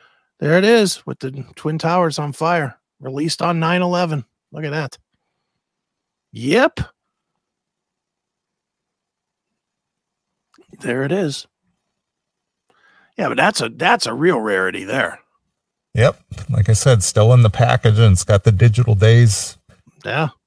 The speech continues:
Speaker 2: price tag on it.
Speaker 1: Sure does.
Speaker 2: <laughs>
Speaker 1: Ah, it's funny. Yep.
Speaker 2: So, so there you are.
Speaker 1: Yep. That's good stuff there.
Speaker 2: So should I put that in the will for you?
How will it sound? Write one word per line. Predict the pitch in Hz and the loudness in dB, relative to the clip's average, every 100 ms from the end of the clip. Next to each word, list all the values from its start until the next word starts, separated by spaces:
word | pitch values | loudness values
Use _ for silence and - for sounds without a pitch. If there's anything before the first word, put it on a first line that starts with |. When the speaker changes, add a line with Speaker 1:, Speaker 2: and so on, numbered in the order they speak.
| - | -2
Speaker 2:
price | 131 127 - | 2 4 4
tag | - 95 85 | 2 2 4
on | 85 82 | 2 2
it. | - - - _ | 0 -6 -20 _
Speaker 1:
Sure | - 104 117 | -12 -8 -6
does. | 143 143 123 - - | -4 -4 -6 -10 -2
Speaker 2:
<laughs> | 110 - - - - - - 208 | -2 2 2 2 0 0 0 -2
Speaker 1:
Ah, | 175 170 151 - _ _ _ | 0 -4 -4 -8 _ _ _
it's | - | -20
funny. | - 107 110 _ _ _ - - - - _ _ _ _ _ _ _ _ _ _ _ _ _ _ _ _ _ _ _ _ _ _ _ _ _ | -12 -12 -12 _ _ _ -20 -20 -20 -20 _ _ _ _ _ _ _ _ _ _ _ _ _ _ _ _ _ _ _ _ _ _ _ _ _
Yep. | 104 143 | -14 -12
Speaker 2:
So, | - 95 - - | -6 -6 -6 -8
so | - 85 | -4 2
there | 95 123 | 6 6
you | 120 | 6
are. | 101 76 - _ _ _ _ - - | 2 0 -8 _ _ _ _ -20 -16
Speaker 1:
Yep. | 113 185 _ _ | -14 -14 _ _
That's | 143 - | -12 -8
good | 131 120 | -8 -8
stuff | - 139 - | -6 -6 -6
there. | 131 117 - _ _ _ _ - | -10 -10 -14 _ _ _ _ -6
Speaker 2:
So | - 113 113 98 _ | 2 4 6 4 _
should | - - 120 | -12 -4 0
I | 110 | 0
put | - 131 | 0 0
that | 131 127 | 2 2
in | 147 | 2
the | |
will | 113 113 123 | 2 2 2
for | - 123 | 0 0
you? | 123 123 131 | 2 2 2